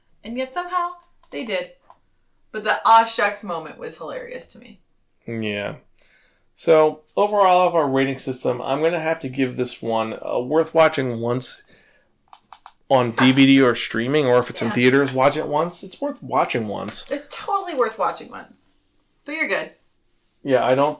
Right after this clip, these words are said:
Speaker 2: think you need to, um,
Speaker 1: Make sure you have popcorn, put something in it so you can, like, look for M and M's in the downtime.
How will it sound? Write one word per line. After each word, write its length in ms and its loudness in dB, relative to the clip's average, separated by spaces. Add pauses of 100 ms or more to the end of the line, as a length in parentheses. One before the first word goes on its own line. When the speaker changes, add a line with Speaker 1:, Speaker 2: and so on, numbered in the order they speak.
(120)
Speaker 2:
think 280 0
you 160 -4
need 260 -6
to, 420 0
um, 380 0 (100)
Speaker 1:
Make 160 -8
sure 100 -10
you 140 -6
have 100 -10
popcorn, 640 -2
put 180 -12
something 320 -10
in 60 -8
it 300 -12
so 80 -18
you 60 -18
can, 100 -16
like, 180 -14
look 180 -2
for 120 -8
M 180 -8
and 80 -10
M's 400 -10
in 140 -20
the 120 -14
downtime. 600 -10